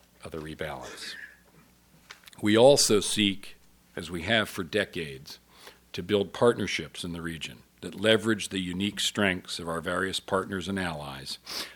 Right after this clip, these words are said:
to confront, confront critical challenges and realize emerging opportunities. I've already mentioned the work we're doing with allies Japan, K-, Korea, Australia, and the Philippines,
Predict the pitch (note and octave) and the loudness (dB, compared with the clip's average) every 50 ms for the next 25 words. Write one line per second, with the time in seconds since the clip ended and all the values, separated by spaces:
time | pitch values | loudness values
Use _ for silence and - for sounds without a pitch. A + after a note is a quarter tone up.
0 | - _ - - - - G2 F#2+ F#2 G2+ G#2 G2+ G2+ - - - - G2+ G2 - | -16 _ -12 -12 -8 -6 -6 -2 0 2 2 0 0 -6 -10 -6 -6 -6 -4 -2
1 | - A2+ A2 G#2+ - - - - B2 A#2+ A#2+ A#2+ - B2 A2+ - - - A2+ G#2 | -2 -2 -2 -2 -4 -10 -6 -2 0 0 0 0 0 -2 -4 -2 -2 -2 -2 0
2 | G2+ G2 F#2 F2 F#2+ G2 F2+ E2+ - - - - - - _ _ _ _ - G2 | 0 -2 -4 -4 -4 -6 -6 -8 -12 -16 -20 -20 -20 -20 _ _ _ _ -12 -10
3 | F#2+ F2+ F#2 G2 G2 G2 F#2+ F#2 F2+ F2+ F2+ F2+ F2 - - - _ _ _ _ | -10 -6 -2 -2 -2 -2 -2 -4 -4 -4 -6 -6 -8 -8 -10 -12 _ _ _ _
4 | _ _ _ _ _ _ - - F2 F#2+ F#2+ F2+ F2 D#2+ E2 F2 E2+ E2+ E2 D#2+ | _ _ _ _ _ _ -12 -10 -8 -6 -6 -6 -6 -6 -8 -10 -8 -8 -10 -10
5 | - D#2+ D#2 - F#2+ F2+ E2 D#2 C2+ B1+ A1+ - - - - _ _ _ _ _ | -10 -14 -12 -10 -10 -10 -10 -12 -14 -16 -18 -20 -20 -20 -20 _ _ _ _ _
6 | _ - - - - - - - - - - - _ - G2 G#2 B2 C#3+ D3 D3 | _ -14 -10 -8 -6 -6 -8 -10 -12 -18 -20 -10 _ -2 2 4 6 6 6 4
7 | C#3 B2 A#2+ A#2+ A#2+ - - A#2+ A2+ A2 G#2+ A2 A2 G#2 - G#2+ G2+ F2+ G#2 G#2+ | 4 4 2 2 2 0 -2 -2 -2 0 0 0 -2 -2 -2 -6 -6 -4 -4 -2
8 | G#2+ G#2+ G#2 G2+ G2 G2+ G#2 G2+ G#2 G#2 G2 G2 G2 F#2+ F#2+ F#2 F2 - - - | -2 -2 -4 -4 -6 -8 -4 -2 0 0 0 0 -2 -4 -4 -6 -8 -10 -10 -12
9 | - - - B2+ A#2 A2 G#2+ G#2 G2+ G2+ G2+ - _ _ _ _ _ _ - - | -14 -8 -6 -4 -4 -2 -4 -4 -6 -10 -12 -14 _ _ _ _ _ _ -20 -20
10 | - - _ _ _ - - G#2+ G#2 G#2 G2+ G2+ G2+ G2 F#2+ F#2 F#2 - _ _ | -20 -20 _ _ _ -10 -8 -4 -2 0 2 4 4 2 2 -2 -8 -14 _ _
11 | _ _ _ _ _ _ - F2+ E2+ - - - G#2+ G2+ G2 G2 F#2+ F#2+ F#2 F#2 | _ _ _ _ _ _ -8 -6 -6 -6 -4 -2 0 0 0 -2 -4 -4 -6 -8
12 | F2 E2+ - _ _ _ _ _ _ - - E2+ D#2 - - C3 B2 A2 G2 - | -10 -12 -16 _ _ _ _ _ _ -16 -14 -14 -14 -6 -2 0 0 0 -2 -2
13 | - E2 C#2+ C2+ D#2 A2 B2 - - | -6 -12 -12 -12 -14 -14 -16 -16 -20